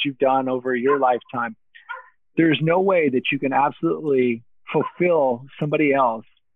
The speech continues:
even another single human being, if you don't first love yourself. And second, if you don't fill up your cup, guess what's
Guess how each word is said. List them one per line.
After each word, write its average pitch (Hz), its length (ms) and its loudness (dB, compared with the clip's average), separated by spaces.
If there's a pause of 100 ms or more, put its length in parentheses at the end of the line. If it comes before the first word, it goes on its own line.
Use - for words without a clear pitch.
(240)
even 175 240 2
another 160 400 2
single 170 240 -2
human 156 240 -4
being, 139 240 0
if 117 120 -4
you 139 80 -2
don't 139 220 -2 (120)
first 165 240 0
love 131 180 -2
yourself. 113 460 0 (880)
And 131 200 -2
second, 185 300 0 (280)
if - 120 -6
you 160 80 2
don't 170 240 0
fill 165 180 0
up 151 120 0
your 143 100 -2
cup, - 320 -2
guess 156 180 -2
what's 151 200 -2